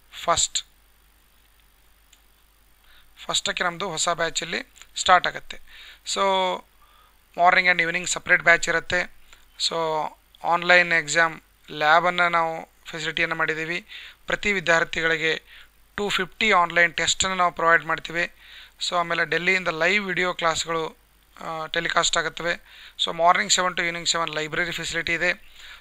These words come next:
ಸಬ್ಜೆಕ್ಟ್ ವೈಸ್ ಒಂದು ಎಕ್ಸಲೆಂಟ್ ಫ್ಯಾಕಲ್ಟಿಗಳು ನಮ್ಮಲ್ಲಿ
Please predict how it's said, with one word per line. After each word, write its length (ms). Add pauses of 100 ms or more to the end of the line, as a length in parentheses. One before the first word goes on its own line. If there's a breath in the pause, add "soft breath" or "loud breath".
ಸಬ್ಜೆಕ್ಟ್ 480
ವೈಸ್ 540 (580 soft breath)
ಒಂದು 160
ಎಕ್ಸಲೆಂಟ್ 600 (640 soft breath)
ಫ್ಯಾಕಲ್ಟಿಗಳು 640
ನಮ್ಮಲ್ಲಿ 480